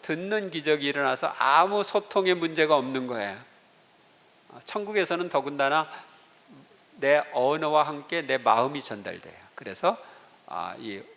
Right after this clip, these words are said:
오해가 있을 수 없어요. 이 세상에서는 말만 꼬투리 잡아가지고 오해를 하는데 거기는 오해가 있을 수 없죠. 아무튼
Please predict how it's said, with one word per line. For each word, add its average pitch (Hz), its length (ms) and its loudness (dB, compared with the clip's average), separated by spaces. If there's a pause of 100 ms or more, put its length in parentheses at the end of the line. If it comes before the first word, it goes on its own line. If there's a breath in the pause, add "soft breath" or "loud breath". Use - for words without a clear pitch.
(140)
오해가 151 480 4
있을 117 340 -6
수 - 160 -8
없어요. - 380 -10 (360)
이 135 80 -10
세상에서는 135 720 -4 (220 loud breath)
말만 143 680 2 (120)
꼬투리 170 380 -6
잡아가지고 123 640 2
오해를 113 420 -4
하는데 120 440 -4 (140 loud breath)
거기는 117 260 -6
오해가 117 300 -6
있을 107 260 -10
수 - 140 -12
없죠. 120 480 -4 (800 loud breath)
아무튼 190 500 0